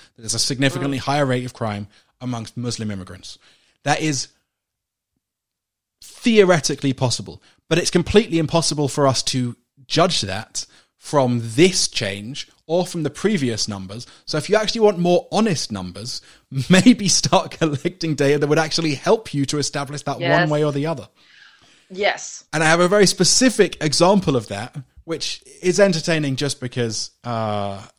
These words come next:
Speaker 1: we talked last week about the left wing and the right wing can both be wrong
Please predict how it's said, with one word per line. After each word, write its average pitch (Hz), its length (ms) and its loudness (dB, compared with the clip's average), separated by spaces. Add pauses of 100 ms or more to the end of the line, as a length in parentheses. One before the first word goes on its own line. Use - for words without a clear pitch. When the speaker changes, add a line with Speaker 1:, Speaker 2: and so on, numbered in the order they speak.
(260)
Speaker 1:
we 151 280 0
talked - 560 -2 (320)
last 127 340 0
week 113 380 -6
about 110 420 -4 (1400)
the 131 100 -2
left 160 260 2
wing 160 160 -2
and 143 100 0
the 143 60 -2
right 143 240 2
wing 123 160 -4
can 165 460 2
both 160 360 2
be 160 160 -6
wrong 165 440 0